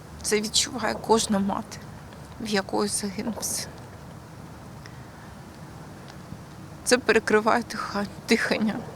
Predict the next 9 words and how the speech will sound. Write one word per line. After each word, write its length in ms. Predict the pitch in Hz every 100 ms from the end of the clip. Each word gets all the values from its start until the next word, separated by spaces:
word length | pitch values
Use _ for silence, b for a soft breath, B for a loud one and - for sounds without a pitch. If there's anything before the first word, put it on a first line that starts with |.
| - - - - - -
Ти 120 | - 196
не 100 | 214
можеш 440 | 226 254 226 -
говорити, 520 | 214 208 202 226 - - - - - - -
ти 80 |
тільки 340 | - 226 - -
кричиш. 580 | - - - - 233 - - - - - - - -
Кричиш 500 | - 190 - 254 -
несамовитим 720 | 240 - 220 226 233 - 240